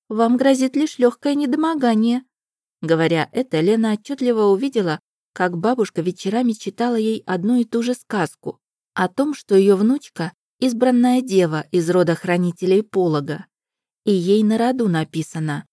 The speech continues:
влить магию первой брачной ночи в полог, чтобы он ещё сто лет монолитом стоял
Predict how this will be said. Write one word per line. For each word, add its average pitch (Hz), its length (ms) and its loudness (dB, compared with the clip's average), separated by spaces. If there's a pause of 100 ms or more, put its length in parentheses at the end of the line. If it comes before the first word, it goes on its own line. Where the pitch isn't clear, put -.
(240)
влить 180 460 0
магию 180 480 -2
первой 175 400 0
брачной 170 500 -2
ночи 180 420 -6
в - 260 -20
полог, 190 500 -4 (300)
чтобы 180 360 -2
он 190 120 2
ещё 190 220 -4
сто - 280 0
лет 226 240 0
монолитом 165 640 -2
стоял 185 560 -6